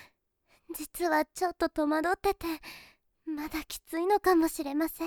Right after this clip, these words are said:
ん。<laughs> そうですよ。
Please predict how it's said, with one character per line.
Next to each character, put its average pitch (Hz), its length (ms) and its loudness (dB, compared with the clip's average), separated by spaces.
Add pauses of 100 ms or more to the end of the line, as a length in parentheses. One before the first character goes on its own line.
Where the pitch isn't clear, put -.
(120)
ん。 - 60 -18 (1300)
<laughs> - 360 -8 (800)
そ 311 160 6
う 311 80 2
で 277 100 -2
す - 140 -10
よ。 247 160 -4